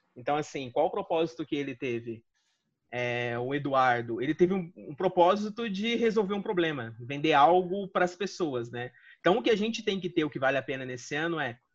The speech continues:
busque o propósito pra resolver o problema das pessoas. Busque algo que você queira. O tempo tem, né? Você tem um ano, dois, três ou cinco, o tempo vai passar, independente do que você faz. Então, busque esse propósito, que fica muito claro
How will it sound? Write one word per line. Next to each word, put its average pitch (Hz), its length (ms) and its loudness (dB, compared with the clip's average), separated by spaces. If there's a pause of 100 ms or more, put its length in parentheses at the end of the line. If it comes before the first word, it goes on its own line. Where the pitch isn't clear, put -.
(240)
busque 180 640 -2
o 175 60 2
propósito 151 760 -2
pra 156 160 0
resolver 151 440 -2
o 175 60 -8
problema 147 320 -10
das 147 160 -10
pessoas. 120 640 -10
Busque 165 380 -2
algo 156 220 2
que 170 100 -6
você 151 260 -8
queira. 110 380 -8 (300)
O - 80 -8
tempo 175 360 0
tem, 127 440 -4 (200)
né? 117 320 -8
Você 117 140 -14
tem 165 220 0
um 156 180 0
ano, 170 260 2
dois, 156 420 -2
três 156 300 -2
ou 147 120 -8
cinco, 175 520 -8 (280)
o 147 100 -8
tempo 190 320 0
vai 180 140 2
passar, 185 400 -2
independente 135 580 -8
do 156 100 -6
que 170 120 -8
você 165 260 -6
faz. 117 480 -2 (180)
Então, 165 160 0
busque 180 340 -4
esse 196 120 -10
propósito, 147 640 -2
que - 80 -18
fica 170 140 -4
muito 202 240 -4
claro 135 500 2